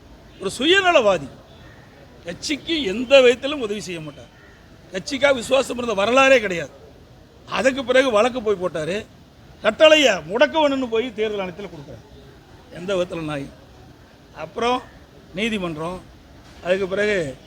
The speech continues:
தேர்தல் ஆணையம் எல்லாம் எங்க தரப்புல தான் நியாயம் இருக்குதுன்னு சொல்லி தீர்ப்பு வழங்கப்பட்டது. அதன் அடிப்படையில் நாடாளுமன்ற தேர்தல் நடந்தது. நாடாளுமன்ற தேர்தலாவது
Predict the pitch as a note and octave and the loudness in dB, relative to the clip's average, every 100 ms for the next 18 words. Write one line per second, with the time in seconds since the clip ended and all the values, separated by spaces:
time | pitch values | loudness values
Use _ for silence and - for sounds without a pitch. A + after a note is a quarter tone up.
0 | - - - - F3+ A#3 A3 F3 D#3+ D#3+ | -20 -20 -20 -6 2 2 2 -2 -4 -6
1 | F3 F3+ - - E3+ G#3 F#3+ E3+ F3+ E3+ | -8 -12 -20 -10 -8 -4 -4 -2 -2 -4
2 | E3+ E3+ F3+ D#3 F3 F3+ D#3 D#3 D3+ D3 | -4 -6 -6 -4 -2 -4 -8 -12 -12 -12
3 | - D#3+ G#3+ B3 - - - - - A#3+ | -14 -8 -6 -6 -12 -20 -20 -20 -10 -10
4 | A#3 F3 D#3+ C#3 C#3 E3 G#3 E3+ D#3+ F#3 | -8 -10 -10 -12 -16 -10 -8 -6 -8 -10
5 | G3+ F3+ E3+ D#3+ G#3 A3 G3+ F3+ D#3 D3 | -4 -2 -2 0 2 2 0 -8 -10 -12
6 | C#3+ C3+ - F#3 G3 - - - - - | -12 -14 -10 -8 -8 -12 -20 -20 -20 -12
7 | D3+ G#3 C#4+ D#4 E4+ E4 D#4 C4+ C4 B3+ | -2 2 6 6 4 2 -2 -2 -2 -2
8 | A#3+ - D#4 A#3 | 0 0 2 0